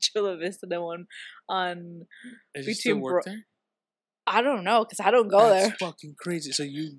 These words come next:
Speaker 2: walk into
Speaker 1: <laughs>
Speaker 2: Ross's, a Chula Vista, and a the back would be like, "Yo, Diana!"
Speaker 1: <laughs> Well, it's
Speaker 2: What
Speaker 1: the
Speaker 2: would she be?
Speaker 1: lady. It was a lady in the front.
Speaker 2: She's in the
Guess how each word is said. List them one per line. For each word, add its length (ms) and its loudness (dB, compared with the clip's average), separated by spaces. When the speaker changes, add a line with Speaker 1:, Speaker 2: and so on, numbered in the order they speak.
Speaker 2:
walk 300 -2
into 380 -2
Speaker 1:
<laughs> 160 -6
Speaker 2:
Ross's, 840 0
a 80 -6
Chula 360 -6
Vista, 520 -6
and 180 -6
a 80 -4
the 60 -4
back 320 -2
would 100 -10
be 140 -6
like, 260 -6
"Yo, 340 -2
Diana!" 760 -2
Speaker 1:
<laughs> 80 4
Well, 160 -2
it's 200 0
Speaker 2:
What 120 2
Speaker 1:
the 60 6
Speaker 2:
would 80 4
she 100 4
be? 60 6
Speaker 1:
lady. 320 0
It 60 0
was 200 4
a 80 4
lady 340 0
in 120 -2
the 180 -8
front. 360 -4
Speaker 2:
She's 160 -16
in 80 -10
the 60 -14